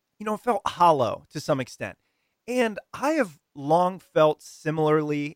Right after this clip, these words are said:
in a lot of situations. It's why I founded a nonprofit. It's why this show started. It's why now I go teach and train people all across the country on things like effectiveness. Do you wonder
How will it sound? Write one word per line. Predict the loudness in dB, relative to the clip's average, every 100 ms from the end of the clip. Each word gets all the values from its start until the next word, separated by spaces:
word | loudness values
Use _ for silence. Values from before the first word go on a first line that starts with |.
| -8
in | -2
a | 0
lot | 0 -2
of |
situations. | -6 -14 -8 -8 -8 -12 -12
It's | -12 -4
why | 2 4 2 -2 -10 _ _
I | -10
founded | 0 0 0 -4
a |
nonprofit. | -6 -10 -6 0 0 0 -8 -10
It's | -16 _
why | -2 0 0 -2 -8 _ _ -16
this | -16
show | -10 0 0
started. | 0 0 0 0 -10
It's | -16 _
why | -6 -2 -2
now | -4 -6 -2 -2
I | -2
go | -4 -6 -6 _ _
teach | -10 -10 -10
and | -16
train | -6 -6 -6
people | -14 -12
all | -4 -2
across | -2 -4 -6
the | -8
country | -10 -10 -8 -8 -8 _ _ _
on | -20 -16
things | -14 -10
like | -10 -10
effectiveness. | -4 -4 -4 -8 -8 -8 -12 _ _ _ _ _ _ _
Do | -20
you | -14 -10 -10 -4
wonder | 0 2 4 4 4 2